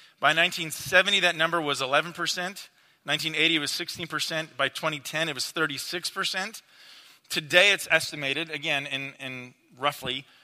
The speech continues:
one out of every two marriages end in divorce. So this is where we are in our culture. And, uh, one other stat that was such a bummer, and some of you can relate to this, over the last decade, less than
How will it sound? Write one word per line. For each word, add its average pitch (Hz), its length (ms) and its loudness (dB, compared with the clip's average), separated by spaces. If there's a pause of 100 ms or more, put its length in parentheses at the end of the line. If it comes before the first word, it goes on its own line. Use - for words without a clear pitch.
(140)
one 160 220 2
out 156 100 2
of 143 80 0
every 147 160 2
two 151 160 -6
marriages 123 420 -6
end 123 140 -10
in 123 80 -14
divorce. 127 480 -10 (460)
So - 100 -10
this 147 180 -4
is 170 120 -6
where 180 140 4
we 165 120 8
are 151 180 10
in 151 140 2
our 143 120 4
culture. 156 520 -4 (760)
And, 131 380 -4
uh, 113 360 2 (300)
one 147 220 2
other 180 160 2
stat 147 300 -2
that 131 100 -4
was 123 260 -6 (480)
such - 280 -4
a 170 40 0
bummer, 147 280 4
and 120 100 -4
some 151 140 -6
of 151 80 -8
you 151 80 -4
can 135 100 -8
relate 127 240 -4
to - 80 -10
this, 113 300 -10 (560)
over 165 160 4
the 180 80 4
last 170 320 6
decade, 156 360 0
less 151 340 2
than 147 260 -8